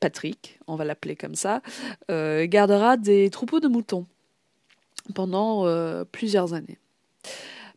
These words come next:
Pendant, euh, ces temps de, de réflexion, hein, euh, entouré de ses moutons, euh, Patrick va trouver la foi. Euh, donc, euh,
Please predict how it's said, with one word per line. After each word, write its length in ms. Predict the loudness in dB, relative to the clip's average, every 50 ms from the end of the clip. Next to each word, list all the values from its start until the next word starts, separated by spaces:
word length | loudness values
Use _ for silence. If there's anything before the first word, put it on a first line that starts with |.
| _ 4
Pendant, 520 | 6 6 6 8 6 6 6 6 6 8
euh, 240 | 8 8 8 8 6
ces 1000 | 4 2 0 0 2 4 6 6 6 6 6 4 4 4 2 2 0 0 -2 -4 -4
temps 200 | -2 0 0 0
de, 380 | -2 -4 -6 -6 -4 -4 -6 -6
de 100 | -4 -4
réflexion, 1000 | 0 0 0 0 2 2 2 2 2 0 -4 -2 -2 -2 -2 -2 -2 -2 -2 -2
hein, 240 | -4 -4 -6 -6 -6
euh, 500 | -4 -2 -2 -2 -4 -4 -4 -6 -8 -8 -10 -10
entouré 360 | -10 -10 -8 -4 0 0 0
de 80 | 0 -2
ses 140 | -4 -4
moutons, 460 | -4 -4 -6 -8 -8 -8 -8 -8 -10 _ -16 -16 -14 -14 -14 -16 -18 -20 -16 -10 -6
euh, 280 | -4 -2 -2 -2 -2 -2 _ 2
Patrick 580 | 2 4 2 0 -4 -4 -6 -6 -6 -10 -12
va 480 | -10 -6 -2 -2 0 0 2 0 -2 -2
trouver 320 | -4 -8 -10 -2 0 0
la 100 | 0 0
foi. 300 | -4 -6 -10 -12 -12 -12 _ _ _ _ _ _ _ -20 -20
Euh, 40 | -20 -20 -20 -20 -20 -20 -20 -20 -20
donc, 240 | -20 -20 -20 -16 -16
euh, 360 | -14 -14 -12 -14 -14 -16 -16